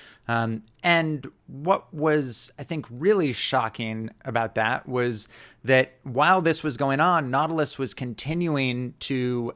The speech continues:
actively solicit new work from other writers without telling those writers about the difficulties that they'd had, uh, in, in, in, in paying people with whom they had contracts and, and contracts that the writers had fulfilled.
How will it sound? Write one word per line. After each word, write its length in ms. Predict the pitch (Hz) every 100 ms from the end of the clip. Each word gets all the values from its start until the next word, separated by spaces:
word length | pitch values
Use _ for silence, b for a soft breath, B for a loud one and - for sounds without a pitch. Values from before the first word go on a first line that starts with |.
| -
actively 520 | 143 160 165 127 127
solicit 720 | - 123 123 165 117 110 - _ b b b
new 260 | 117 143 156
work 500 | 120 110 - - -
from 360 | - 127 120
other 280 | 123 139 147
writers 480 | 120 107 107 117 -
without 380 | 127 135 139 - _
telling 320 | - 208 214
those 260 | 127 117 101
writers 340 | 110 110 113
about 400 | 113 107 120 120
the 80 | 113
difficulties 640 | 110 127 131 117 104 110 98
that 160 | 98
they'd 160 | 107 92
had, 480 | 92 107 101 95 101 b b -
uh, 320 | 104 104 107 -
in, 360 | 131 113 107 110
in, 420 | 135 113 104 110
in, 360 | 120 104 104 101
in 160 | 117
paying 380 | 107 117 123 120
people 300 | 113 113 113
with 140 | 113 107
whom 140 | 123
they 60 | 131
had 180 | 135
contracts 520 | 143 180 190 156 120 117
and, 200 | 113 -
and 340 | 120 110 104 b b -
contracts 560 | 120 127 131 123 117
that 140 | 113 107
the 80 | 110
writers 380 | 117 113 113
had 140 | 113 104
fulfilled. 640 | 107 104 120 110 95 107